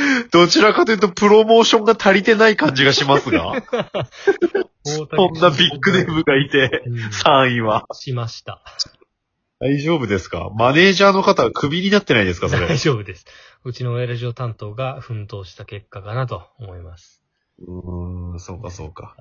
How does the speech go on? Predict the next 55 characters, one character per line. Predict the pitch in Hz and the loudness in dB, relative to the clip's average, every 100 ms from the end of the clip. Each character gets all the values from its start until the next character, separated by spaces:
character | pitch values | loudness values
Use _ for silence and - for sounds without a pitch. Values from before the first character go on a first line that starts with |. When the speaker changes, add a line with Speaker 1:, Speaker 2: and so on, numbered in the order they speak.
| _ _ - | _ _ -12
Speaker 2:
で、 | 127 | -6
あ | 127 | -4
れ | 143 | -4
を | 165 151 | -4 -6
機 | 180 | -8
に | 135 104 95 | -8 -8 -14
フ | 117 127 | -14 -8
ォ | |
ロ | 131 147 | -6 -4
ワ | 143 143 | -4 -6
ー | 131 | -6
さ | 131 | -8
ん、 | 135 | -8
そ | 127 | -10
の、 | 123 123 - | -10 -10 -8
ラ | 127 131 | -6 -6
ジ-、 | 147 | -8
ラ | 143 135 | -8 -8
ジ | 151 | -8
オ | 151 | -10
ト | 170 | -10
ー | |
ク | 143 | -10
に | 143 | -10
お | 131 | -8
け | 185 | -10
る | 196 | -12
フ | - | -8
ォ | 123 | -6
ロ | 120 | -4
ワ | 117 | -6
ー | |
っ | 113 | -10
て | 110 | -12
い | |
う | |
の | 98 | -12
も | |
百 | 90 120 160 | -12 -10 -6
人 | 160 156 | -6 -6
近 | 139 - | -8 -10
く | 104 | -10
増 | 104 | -10
え | 104 | -10
た | 95 | -12
の | 90 | -18
で。 | 90 101 _ _ _ _ _ _ - | -20 -20 _ _ _ _ _ _ -8
Speaker 1:
嬉 | 143 156 180 185 | -4 2 2 2
し | 165 175 180 185 180 180 | 2 4 6 6 4 4
い。 | - - - - - | 2 -12 -20 -20 -14
Speaker 2:
大 | 110 120 180 | -6 -6 -6
快 | - 220 190 | -8 -8 -4
挙 | 127 117 | -4 -6
だ | |
よ。 | 90 | -10